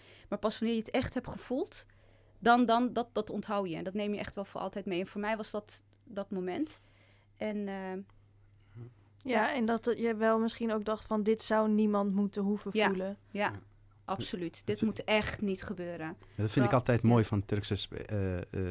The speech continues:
Speaker 3: eh, geze-, z-,
Speaker 2: Spreekwoorden,
Speaker 3: wijze spreekwoorden.
Speaker 2: ja.
Speaker 3: Ze, dat ze altijd heel diep zijn
Speaker 1: Ja,
Speaker 3: en,
Speaker 1: ja,
Speaker 3: en,
Speaker 1: heel
Speaker 3: en ook
Speaker 1: poëtisch.
Speaker 3: complex-,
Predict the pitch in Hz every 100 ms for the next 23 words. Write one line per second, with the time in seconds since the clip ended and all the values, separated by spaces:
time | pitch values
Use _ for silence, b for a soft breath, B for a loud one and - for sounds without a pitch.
0 | 90 90 - 98 98 - 104 - - -
1 | 107 110 117 127 120 117 120 117 113 107
2 | 104 214 - B B B B B B B
3 | - 107 - - 139 117 - 131 117 104
4 | 123 - 117 117 110 104 104 107 104 117
5 | 110 101 104 - - 120 113